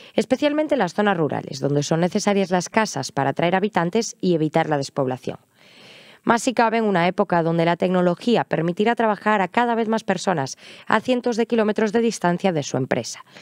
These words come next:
lo que motivará que muchos cambien la vida de la ciudad por la tranquilidad del rural. También la propia ciudad sufre problemas con el alquiler, en parte por la demanda de población joven que llega a estudiar a la universidad.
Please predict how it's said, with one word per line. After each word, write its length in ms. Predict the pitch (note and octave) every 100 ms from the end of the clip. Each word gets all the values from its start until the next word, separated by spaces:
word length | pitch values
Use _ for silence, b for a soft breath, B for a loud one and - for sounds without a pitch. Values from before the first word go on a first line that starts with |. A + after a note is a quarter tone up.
| B B B
lo 160 | G#3
que 100 | G3
motivará 420 | G3 F#3 F#3+ G3+ G3+
que 120 | A#3
muchos 400 | G#3 - G3+ -
cambien 340 | C#3 C#3+ D#3
la 120 | F#3
vida 200 | F#3 G3
de 100 | G3
la 100 | F#3+
ciudad 320 | F3 E3 D3+ -
por 200 | G#3+ A3
la 80 | A3
tranquilidad 600 | G#3 F#3+ F#3+ F3 E3 D#3
del 160 | C#3+
rural. 280 | B2+ C3 - - _ B B B B B B B B
También 320 | G3+ C#4 C#4+
la 80 | F3+
propia 280 | F#3+ G#3 G3+
ciudad 320 | F3+ G3+ G3+
sufre 360 | - G#3 G3+ F#3
problemas 480 | D3+ D#3 F3 G3+
con 220 | - D#3+ C#3
el 80 |
alquiler, 480 | B2+ C3+ D#3+ F#3+ F#3 B B B B
en 140 | A3+ B3
parte 280 | C#4+ D4+
por 180 | - A3
la 100 | E3
demanda 320 | D#3+ G#3+ B3
de 100 | A#3
población 420 | F#3 D3 D3 G3+ G3+
joven 380 | A3 F#3 G3
que 160 | - G3+
llega 220 | G#3 C4
a 20 |
estudiar 400 | D4 - E3 E3
a 40 | D#3+
la 100 | D3+
universidad. 520 | C#3 C3+ - C3+